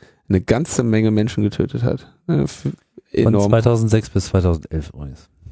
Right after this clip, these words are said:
Speaker 2: Also
Speaker 1: Und wie
Speaker 2: noch
Speaker 1: viele Menschen?
Speaker 2: gar nicht so lange her. Ähm, die Information habe ich jetzt hier gerade, äh, nicht.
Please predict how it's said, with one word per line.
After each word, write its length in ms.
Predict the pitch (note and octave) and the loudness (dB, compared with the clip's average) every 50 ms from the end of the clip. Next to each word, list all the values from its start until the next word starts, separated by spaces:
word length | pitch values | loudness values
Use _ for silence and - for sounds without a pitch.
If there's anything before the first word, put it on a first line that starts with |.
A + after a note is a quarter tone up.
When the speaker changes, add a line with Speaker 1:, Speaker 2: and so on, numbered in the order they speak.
| - - - - - | -20 -20 -20 -10 -4
Speaker 2:
Also 140 | - E2 G#2+ | -2 0 2
Speaker 1:
Und 60 | A2+ | 4
wie 40 | - | 2
Speaker 2:
noch 80 | D#2+ | 4
Speaker 1:
viele 140 | - A#2 A2 | 4 2 2
Menschen? 380 | G#2 G2+ B2 C#3+ D#3 - F#2 - | 2 0 0 0 0 -2 -2 0
Speaker 2:
gar 100 | - E2+ | 2 2
nicht 120 | D#2+ D#2+ - | 2 2 2
so 60 | E2+ | 2
lange 220 | D2+ D2+ D#2 D#2 | 0 2 2 2
her. 320 | D#2 D#2 C#2+ B1+ B1 - - - | 2 2 0 0 -2 -6 -6 0
Ähm, 640 | F2 F2 F2 E2+ E2+ F2 F2+ F2+ F2+ F2+ F#2 F#2 - - | 2 4 4 4 4 2 0 0 -2 -4 -4 -6 -8 -10
die 200 | - - - F#2 | -12 -10 -8 -6
Information 520 | - G#2 - - F#2+ F2+ F2 - - E2+ | -6 -6 -4 0 2 2 2 2 2 0
habe 100 | E2+ E2 | 2 0
ich 80 | F2 - | 0 -2
jetzt 160 | - - - | -6 -6 -2
hier 100 | - E2+ | -2 -2
gerade, 440 | E2 D#2+ D#2+ D#2+ D#2+ D#2+ D#2 D2+ - - - | 0 2 2 4 4 4 2 0 -2 -6 -6
äh, 300 | - D#2+ D#2+ D#2+ D#2+ E2 D#2 - - | -6 -6 -6 -4 -6 -8 -10 -12 -12
nicht. 500 | - F2+ - - - - - - - - | -12 -12 -12 -14 -20 -20 -20 -20 -20 -20